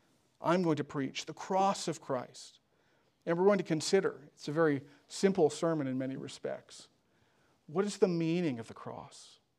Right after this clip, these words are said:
Why ought the s-, the cross to hold our attention today for this fifty minutes, or for the next millennia, or the next ten billion years? What is so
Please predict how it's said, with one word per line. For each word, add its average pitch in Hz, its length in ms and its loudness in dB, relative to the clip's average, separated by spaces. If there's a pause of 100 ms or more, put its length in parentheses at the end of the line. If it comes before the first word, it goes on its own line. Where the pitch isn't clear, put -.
(400)
Why 196 360 6
ought 196 180 4
the 196 60 -2
s-, - 200 -6 (140)
the 165 80 0
cross 190 480 6 (240)
to 202 80 10
hold 226 360 12
our 196 180 12
attention 190 580 2 (180)
today 175 480 12
for 151 240 2 (200)
this 170 160 4
fifty 214 280 6
minutes, 180 540 0 (880)
or 190 80 6
for 208 140 6
the 202 60 6
next 208 440 2 (320)
millennia, 190 560 8 (720)
or 196 100 8
the 214 60 8
next 220 220 2
ten 226 200 4
billion 202 380 10
years? - 520 -2 (680)
What 208 140 8
is 220 80 4
so 196 460 8